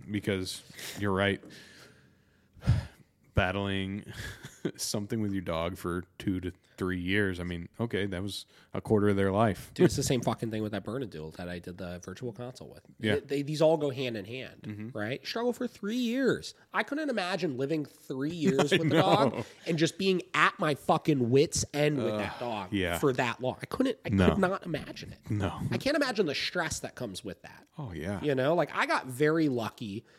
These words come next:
Speaker 2: <clears throat> where, you know, I told myself, because I never had dogs growing up or anything, when I got Vera, right,
Speaker 1: Mm.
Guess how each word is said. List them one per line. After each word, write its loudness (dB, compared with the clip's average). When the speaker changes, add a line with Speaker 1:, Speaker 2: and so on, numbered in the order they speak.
Speaker 2:
<clears throat> 0
where, 6
you 2
know, 0
I 0
told 2
myself, 0
because -4
I -2
never 0
had -2
dogs -6
growing -10
up -12
or -6
anything, -6
when -8
I -4
got -8
Vera, -8
right, -2
Speaker 1:
Mm. -18